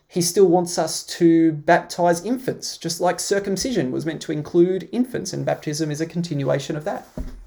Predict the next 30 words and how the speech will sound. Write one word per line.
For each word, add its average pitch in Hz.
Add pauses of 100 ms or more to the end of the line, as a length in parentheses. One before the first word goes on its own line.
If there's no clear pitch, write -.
Do 175
you 170
sit -
more 160
on 147 (260)
that 190
side 131
of -
things? - (720)
Or 220
do 185
you 170
sit 160
more 160
on 165
the 156
side 156
of 156
things 160
of 143
moderate 151 (380)
discontinuity, 147 (880)
in 156
which 160
you 156
say, 151 (280)
well, 196 (460)
yes, 175
there 160
are 147